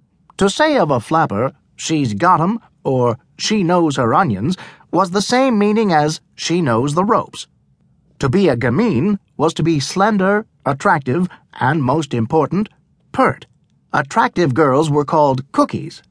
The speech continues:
and a bombshell means the same thing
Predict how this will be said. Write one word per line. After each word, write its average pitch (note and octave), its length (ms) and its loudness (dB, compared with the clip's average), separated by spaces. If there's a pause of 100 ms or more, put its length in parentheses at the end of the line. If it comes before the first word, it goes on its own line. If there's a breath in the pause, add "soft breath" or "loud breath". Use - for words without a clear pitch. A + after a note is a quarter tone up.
(140)
and C#3 100 0
a B2+ 60 0
bombshell C#3 760 2
means F#3 360 0
the G3 120 0
same C4+ 460 0
thing D3 400 0